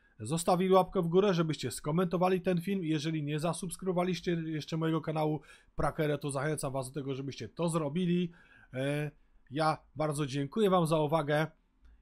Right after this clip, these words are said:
i zapraszam na kolejne odcinki w karierze, mm, w grze Undisputed.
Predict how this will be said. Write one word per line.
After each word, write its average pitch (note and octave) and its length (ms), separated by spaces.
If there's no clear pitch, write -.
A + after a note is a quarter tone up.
i D3+ 240
zapraszam D3+ 460
na D#3 100
kolejne A#3 360
odcinki D#3 420
w - 80
karierze, C3+ 500
mm, B2+ 360
w A#2 100
grze A#2+ 240
Undisputed. D3 720